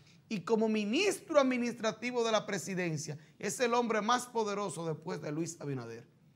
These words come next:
Y saben que él no le ha resuelto porque no ha querido.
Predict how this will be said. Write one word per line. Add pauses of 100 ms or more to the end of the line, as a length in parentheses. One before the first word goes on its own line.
(360)
Y
saben
que
él
no
le
ha
resuelto
porque
no
ha
querido.